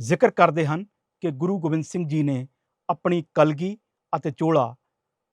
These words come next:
ਬਾਬਾ ਸੰਗਤ ਸਿੰਘ ਨੂੰ ਬਖਸ਼ਿਆ ਸੀ। ਸੋ ਪ੍ਰਿੰਸੀਪਲ ਸਤਵੀਰ ਸਿੰਘ ਦੇ ਇਸ ਹਵਾਲੇ ਤੋਂ ਬਾਅਦ ਅਸੀਂ ਕੁਝ ਪੁਰਾਤਨ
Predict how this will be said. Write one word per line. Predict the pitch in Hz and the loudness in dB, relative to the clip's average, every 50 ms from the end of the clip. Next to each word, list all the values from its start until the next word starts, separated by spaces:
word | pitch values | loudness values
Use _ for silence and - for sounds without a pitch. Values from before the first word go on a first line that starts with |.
| _ _ 135 | _ _ 0
ਬਾਬਾ | 147 156 139 139 156 156 | 2 2 4 4 2 2
ਸੰਗਤ | - - - 170 170 165 185 165 - | 2 0 0 0 2 2 0 0 0
ਸਿੰਘ | - 175 175 175 | -6 -6 -6 -4
ਨੂੰ | 170 160 143 143 - _ _ _ _ 143 | -4 -6 -6 -8 -10 _ _ _ _ -6
ਬਖਸ਼ਿਆ | 143 139 - - 123 110 | -6 -6 -6 -8 -8 -8
ਸੀ। | 98 - - 104 - | -8 -10 -18 -20 -6
ਸੋ | - 214 | -4 -4
ਪ੍ਰਿੰਸੀਪਲ | 208 - 226 233 - - 226 269 254 | 2 2 2 2 2 0 4 4 4
ਸਤਵੀਰ | 247 - 220 180 185 185 214 226 | 4 2 -2 -2 -2 -2 -2 -2
ਸਿੰਘ | 208 - 226 226 233 233 233 453 - _ _ _ _ _ _ _ _ _ _ _ _ _ _ _ _ 160 | -4 -4 -4 -4 -4 -6 -6 -10 -14 _ _ _ _ _ _ _ _ _ _ _ _ _ _ _ _ -10
ਦੇ | 120 123 185 190 180 180 - - _ _ _ _ _ _ _ _ _ _ | 4 6 6 6 6 4 -2 -8 _ _ _ _ _ _ _ _ _ _
ਇਸ | 190 165 - 175 | -8 -6 -4 -2
ਹਵਾਲੇ | 160 156 165 170 175 196 208 | 2 4 6 6 6 4 0
ਤੋਂ | 196 - 190 | 0 -2 -2
ਬਾਅਦ | 156 147 151 185 185 151 131 131 - _ _ _ _ _ _ _ _ _ _ _ _ 175 | 2 4 4 4 4 2 -4 -10 -12 _ _ _ _ _ _ _ _ _ _ _ _ -6
ਅਸੀਂ | 170 - 254 214 | -2 -2 -4 -2
ਕੁਝ | - 226 202 214 | 0 -2 -4 -4
ਪੁਰਾਤਨ | - - 180 170 170 160 - 190 180 170 | -6 0 4 4 4 4 2 -2 -4 -4